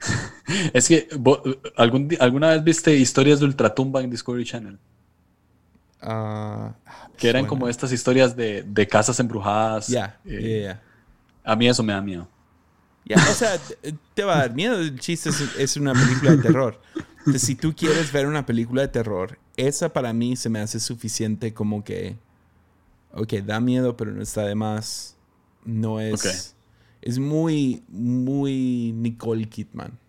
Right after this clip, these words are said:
Speaker 2: O sea, es como
Speaker 1: Ok.
Speaker 2: fancy. Es como una buena película. Y el twist al final es muy bueno. Sí sale un... Como un conjuro con una bruja.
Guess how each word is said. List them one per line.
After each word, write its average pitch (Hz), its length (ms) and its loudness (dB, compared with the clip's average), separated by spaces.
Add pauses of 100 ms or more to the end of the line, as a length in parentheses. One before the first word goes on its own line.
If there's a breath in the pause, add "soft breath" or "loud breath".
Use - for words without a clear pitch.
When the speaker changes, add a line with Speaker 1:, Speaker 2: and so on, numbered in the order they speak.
(140)
Speaker 2:
O 110 120 -8
sea, - 320 -10 (500)
es - 180 -6
como - 260 2
Speaker 1:
Ok. 113 60 -4
Speaker 2:
fancy. - 640 -8 (120)
Es 117 140 -8
como 120 180 -2
una 120 140 0
buena 110 540 -4
película. 110 640 -6 (840 soft breath)
Y 123 160 -2
el 110 180 -2
twist 123 320 -4
al 117 100 -2
final 95 360 -8
es - 200 -18
muy 107 240 -6
bueno. 98 320 -8 (380 soft breath)
Sí 160 240 -4
sale 139 720 -2 (180)
un... 120 800 0 (1300 soft breath)
Como 117 180 0
un 117 120 2
conjuro 120 720 -2
con 107 120 -6
una 107 160 -4
bruja. 110 460 -6